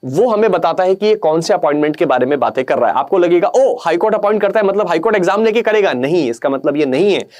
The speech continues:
आपको सब क्लॉज एट का प्रोवाइजो देखना होगा, जो इस वीडियो लेक्चर में हम देखेंगे। उसके बाद क्या लिखा है? "The High Court may also appoint additional session judge to exercise jurisdiction in a court of session।"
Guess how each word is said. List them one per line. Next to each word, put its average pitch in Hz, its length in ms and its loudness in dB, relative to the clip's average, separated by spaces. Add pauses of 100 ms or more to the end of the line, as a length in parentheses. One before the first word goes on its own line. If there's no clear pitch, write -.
(120)
आपको 165 240 -2
सब 156 220 -4
क्लॉज 151 220 2
एट 135 140 0
का 156 80 0
प्रोवाइजो 135 400 0
देखना 135 260 0
होगा, 151 200 0
जो 165 140 2
इस 143 100 -4
वीडियो 131 220 0
लेक्चर 127 220 -2
में 156 140 0
हम 240 60 0
देखेंगे। 151 440 0 (340)
उसके 220 220 0
बाद 254 160 0
क्या 247 120 0
लिखा 240 200 0
है? 254 80 0
"The 233 120 0
High 190 320 0
Court 262 140 2
may 226 200 2
also 226 240 0
appoint 220 380 0
additional 277 560 0
session 208 280 0
judge 180 320 0
to 165 100 2
exercise 170 500 0
jurisdiction 143 500 -2
in 131 60 -2
a 131 180 0
court 117 160 0
of 123 60 -2
session।" 208 320 0